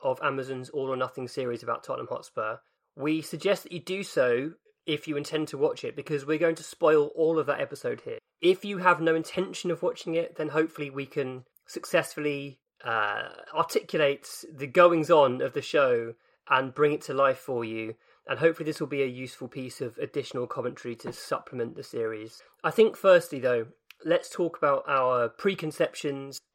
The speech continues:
and our pre-show feelings. So we've known about this show for a long time. It's been a long time in the making. Um, Bardi, what did you think when you heard that Spurs were gonna have a documentary made about them?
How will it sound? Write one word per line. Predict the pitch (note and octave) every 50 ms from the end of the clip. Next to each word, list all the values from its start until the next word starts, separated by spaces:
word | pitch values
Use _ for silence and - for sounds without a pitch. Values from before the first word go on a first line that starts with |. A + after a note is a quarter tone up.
| - -
and | C#3+ C3+ C#3 C3+ C3 B2+ B2+ B2+ B2 - _ _ _ -
our | C3+ C3
pre-show | - - E3+ D3+ - - D3+ C#3 C3 C3 B2+ B2 - - _
feelings. | - - - - D#3 D3 C#3 B2 A#2 A2 A2 A2 A2+ - - - - _
So | - - A#2
we've | A#2+ -
known | F#3 G3+ G#3 G3
about | D#3+ F3 D#3+ D#3+
this | D#3+ D#3
show | - - D#3 D3 D3 D3
for | C#3+ - - B2+ B2
a | C3
long | D3+ F3 F#3 E3+
time. | - E3 D3+ D3+ D#3+ D#3+ E3 -
It's | - -
been | - - D3 C3+ C3 B2+ A#2+ B2 C3 -
a |
long | C3 C3 D#3 E3
time | D#3+ E3+ D#3+ D#3+
in | D#3 D#3
the | D3
making. | C#3 C3 B2+ - C3+ C#3+ D3 - _ _ _ _ _ _ -
Um, | - B2 B2 B2 A#2 A#2+ - - D3
Bardi, | - D#3+ E3 D3+ C#3+ D3 C#3+
what | C#3+ C#3 D#3 F3 G#3 G3
did | G3 F3+
you | G3 G3
think | E3+ - - F#3 D#3+ D3+ - - - -
when | D3 D3+ D3 C#3+ C#3 C#3 C3
you | B2+ C#3 B2+
heard | - - E3 D#3+ D3+ D3+ C#3
that | - - -
Spurs | - - D#3 D3 C#3+ C#3 -
were | -
gonna | - C3+ C3
have | A#2+ C3+ C3 B2+ B2 -
a | - A#2+
documentary | - - D#3+ C#3 C#3 - - C#3+ C3+ C3+ B2+ - B2+
made | A#2+ A#2 A2+ G#2+
about | A2 A2 A2 - -
them? | - A#2 A2+ A2+